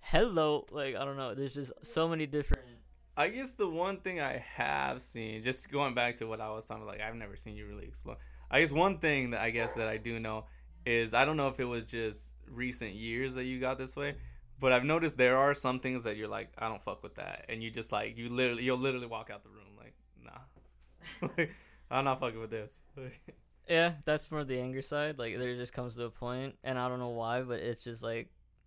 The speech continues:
Speaker 1: and that's where I think I'm very black and white, because, yeah, once I, that's, like, the hour.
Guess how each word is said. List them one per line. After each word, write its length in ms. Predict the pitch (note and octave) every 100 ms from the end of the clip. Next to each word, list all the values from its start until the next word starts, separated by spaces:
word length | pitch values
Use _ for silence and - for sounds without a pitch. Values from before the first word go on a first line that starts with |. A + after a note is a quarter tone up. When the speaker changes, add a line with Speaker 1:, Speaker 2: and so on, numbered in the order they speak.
| -
Speaker 1:
and 120 | C#3
that's 220 | C3+ C3+
where 140 | D3+ C#3
I 80 | C3
think 240 | C3+ B2+
I'm 120 | B2
very 160 | B2 A#2+
black 340 | A#2+ B2 A#2+
and 160 | A#2+ A#2+
white, 420 | B2 C3+ E3+ - - - - _
because, 300 | C3+ C3+ B2+
yeah, 100 | B2+
once 260 | B2 C3+ C#3
I, 420 | C#3+ C3+ B2+ - - _ - - -
that's, 180 | D3 D#3
like, 140 | D3+
the 100 | D#3 -
hour. 560 | B2+ B2+ B2 A2+ -